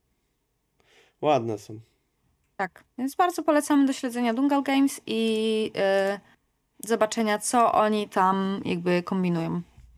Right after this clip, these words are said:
Speaker 2: I śledzenia
Speaker 1: Tak,
Speaker 2: wydawania
Speaker 1: tak,
Speaker 2: strzyg.
Speaker 1: bo mają oprócz strzyg też inne rzeczy, więc Mars na przykład, który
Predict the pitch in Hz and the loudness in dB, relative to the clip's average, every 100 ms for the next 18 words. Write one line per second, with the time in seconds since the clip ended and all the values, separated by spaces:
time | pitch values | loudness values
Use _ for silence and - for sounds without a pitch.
0 | _ - 190 - 202 147 185 180 170 170 | _ -10 -6 -2 0 0 -2 -4 -4 -6
1 | 175 175 170 104 - 135 156 165 175 180 | -6 -6 -6 -6 -4 0 2 2 2 0
2 | 180 180 180 180 - 165 165 160 - 156 | 2 2 0 -2 -4 -4 -8 -10 -12 -8
3 | 156 - 151 - 123 107 107 104 107 110 | -6 -6 -6 -4 -6 -4 -6 -8 -10 -8
4 | 107 113 - _ _ _ _ _ _ - | -10 -12 -20 _ _ _ _ _ _ -4
5 | 123 131 - 120 - 120 - 113 - 117 | -2 0 -2 -6 -6 -10 -10 -10 -8 -6
6 | 113 | -6